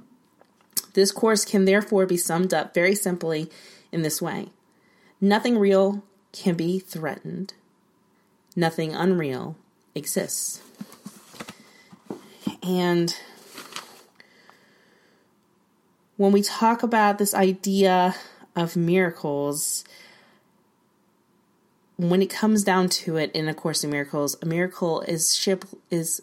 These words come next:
simply a shift in perception. Being able to see things from a different kind of lens. So, for example, I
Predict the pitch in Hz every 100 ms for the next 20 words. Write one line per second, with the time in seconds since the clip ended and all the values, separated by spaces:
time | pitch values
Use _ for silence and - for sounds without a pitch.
0 | - - - 226 240 - 135 117 123 -
1 | _ _ _ _ _ _ _ _ _ _
2 | - _ 165 170 - 180 160 - - _
3 | 180 160 - - - - 165 - _ _
4 | _ _ _ _ _ _ _ _ _ _
5 | _ _ _ - 185 185 175 170 165 165
6 | - 175 156 151 147 147 156 147 143 139
7 | 139 127 - 131 - - - 175 - -
8 | - - - - - - - 190 180 175
9 | 170 170 160 170 - 175 170 170 160 160
10 | 147 151 151 151 165 - - - - -
11 | 139 139 139 139 139 135